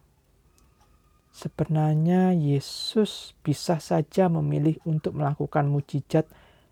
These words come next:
demi keuntungan dirinya sendiri, yakni menyelamatkan dirinya dengan menghindari penangkapan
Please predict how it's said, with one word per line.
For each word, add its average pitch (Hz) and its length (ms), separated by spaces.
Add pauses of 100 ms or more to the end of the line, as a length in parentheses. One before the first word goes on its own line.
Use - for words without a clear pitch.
(180)
demi 156 240
keuntungan 143 640
dirinya 135 460
sendiri, 135 500 (1400)
yakni 156 560
menyelamatkan 143 720
dirinya 156 480
dengan 135 320
menghindari 143 560
penangkapan 143 800